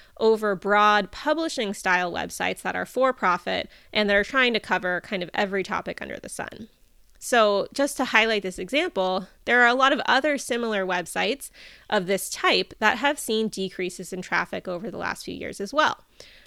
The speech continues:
WebMD, for example, they're currently getting also around eighty million monthly organic sessions, uh, according to SEMrush, but that's down over fifty percent from their peak in January of last year.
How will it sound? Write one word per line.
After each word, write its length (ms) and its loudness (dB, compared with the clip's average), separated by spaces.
WebMD, 680 2
for 160 2
example, 720 2
they're 180 4
currently 400 2
getting 460 2
also 340 0
around 340 0
eighty 260 2
million 320 -4
monthly 320 -6
organic 380 -4
sessions, 640 -2
uh, 260 0
according 300 -4
to 80 -8
SEMrush, 680 -2
but 140 -4
that's 300 4
down 400 0
over 320 0
fifty 460 -2
percent 500 0
from 500 4
their 220 4
peak 420 -2
in 160 0
January 520 -2
of 100 -8
last 320 -6
year. 260 2